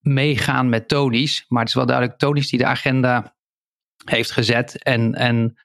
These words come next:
daar tekenen zij op in. Dus het is, eh, het is een verschil natuurlijk of je een minderheidsaandeelhouder, eh, aantrekt of een, een meerderheidsaandeelhouder. Dan, hè, dan, dan gaat de, de, de balans natuurlijk veranderen. Maar in dit geval is het de minderheidsaandeelhouders. Dus met name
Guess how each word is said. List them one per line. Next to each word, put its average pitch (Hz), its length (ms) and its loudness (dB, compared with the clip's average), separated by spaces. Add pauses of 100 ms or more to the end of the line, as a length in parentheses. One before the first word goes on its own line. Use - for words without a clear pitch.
(180)
daar 123 160 2
tekenen 123 380 2
zij 113 200 2
op 117 160 0
in. 107 280 0
Dus 117 120 -2
het - 100 -4
is, 131 220 0
eh, 120 260 2
het 120 200 0
is 120 60 -2
een 120 60 -6
verschil 139 240 -2
natuurlijk 135 260 -2
of - 100 -8
je 135 60 0
een 113 120 0
minderheidsaandeelhouder, 131 1120 0
eh, 139 220 0
aantrekt 127 480 -2
of 120 160 -2
een, 113 240 -2 (600)
een 127 160 0
meerderheidsaandeelhouder. 120 1120 0
Dan, 123 340 -2
hè, 131 340 0
dan, 127 220 2
dan 117 140 0
gaat - 300 -4
de, 120 480 0 (140)
de, 127 340 -2
de 127 140 0
balans 127 340 0
natuurlijk 127 140 -4
veranderen. 117 500 0
Maar 117 240 2
in - 460 -8
dit 131 100 -4
geval 127 260 0
is 127 100 -2
het 123 60 0
de 120 60 2
minderheidsaandeelhouders. 113 840 0
Dus 113 120 -2
met 120 140 0
name 117 480 0